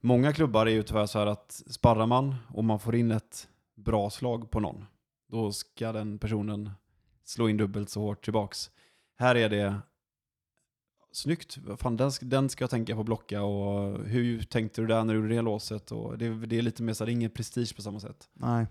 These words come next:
Speaker 1: Eh,
Speaker 2: Nej.
Speaker 1: gott gäng.
Speaker 2: <clears throat> Och jag, och jag, och jag kan bara hålla med för att,
Speaker 1: Mm.
Speaker 2: eh, har du fel inställning hos oss så blir du inte så långvarig.
Speaker 1: Mm.
Speaker 2: Och du, du sållar ut dig själv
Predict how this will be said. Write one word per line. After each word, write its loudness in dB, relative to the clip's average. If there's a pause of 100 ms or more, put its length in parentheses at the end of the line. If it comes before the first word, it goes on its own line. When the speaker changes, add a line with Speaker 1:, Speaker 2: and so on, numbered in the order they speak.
(640)
Speaker 1:
Eh, -2 (160)
Speaker 2:
Nej. 0
Speaker 1:
gott 0
gäng. -2
Speaker 2:
<clears throat> -6 (800)
Och 4
jag, 2
och 8
jag, 6
och 4
jag 6
kan 4
bara 6
hålla 4
med 4
för 4
att, 0 (280)
Speaker 1:
Mm. 0
Speaker 2:
eh, 0 (920)
har 4
du 8
fel 2
inställning 4 (720)
hos 4
oss 4 (260)
så 6
blir 4
du 0
inte -4
så -10
långvarig. 2 (140)
Speaker 1:
Mm. -4
Speaker 2:
Och -2
du, 0
du 0
sållar 2
ut 2
dig 0
själv -2